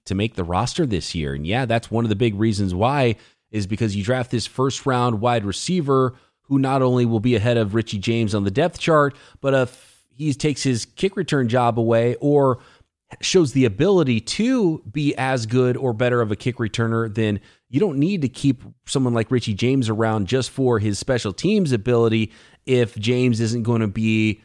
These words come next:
an impactful player at all on regular downs. But I think Richie James could be more impactful and, and provide some value if he was given the opportunity. Only six receptions last year.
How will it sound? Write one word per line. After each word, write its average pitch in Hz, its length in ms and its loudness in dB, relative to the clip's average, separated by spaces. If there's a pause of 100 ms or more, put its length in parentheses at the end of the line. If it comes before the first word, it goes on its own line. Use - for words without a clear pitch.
(580)
an 123 100 -6
impactful 113 540 -2
player 104 540 0 (180)
at 104 140 -6
all 107 560 2 (260)
on 110 160 0
regular 110 320 2
downs. 98 560 -2 (840)
But 120 220 -8
I 139 180 -2
think 190 260 -4 (140)
Richie 151 240 -2
James 139 280 2
could 277 380 -2
be 117 160 2
more 95 240 2
impactful 90 640 -2
and, 85 80 -8
and 92 180 -4
provide 117 360 -4
some 101 140 -2
value 117 680 2 (500)
if 120 360 -4
he 135 100 2
was 117 140 2
given 131 200 2
the 127 100 2
opportunity. 120 840 0 (380)
Only 139 200 2
six - 360 -2
receptions 143 520 -2
last 143 380 -2
year. 151 300 2